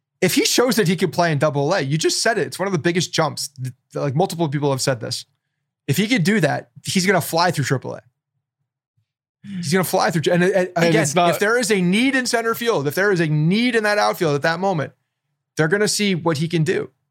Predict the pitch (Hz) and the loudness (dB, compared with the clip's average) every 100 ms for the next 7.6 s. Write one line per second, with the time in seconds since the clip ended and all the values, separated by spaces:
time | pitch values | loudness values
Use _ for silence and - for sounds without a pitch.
0 | _ - 196 120 - 160 151 120 135 185 | _ 0 2 2 2 2 2 2 2 2
1 | - 127 - 139 120 120 - 117 101 123 | 0 -2 0 2 2 0 -2 -4 0 0
2 | 120 117 131 120 107 135 185 - 120 107 | 0 -2 -2 -2 0 0 0 -2 -4 -4
3 | - 120 120 113 113 113 - 120 104 156 | -4 -2 0 0 0 -2 0 -2 0 -2
4 | - - 87 _ _ _ _ _ _ _ | -2 -4 -20 _ _ _ _ _ _ _
5 | _ - 185 214 226 226 - - _ _ | _ -4 -2 0 -2 -2 -4 -12 _ _
6 | _ _ - 151 208 220 214 - 160 135 | _ _ -6 -2 -2 -2 -2 0 0 0
7 | 127 120 - - - 196 | -2 -4 -8 -10 -10 -10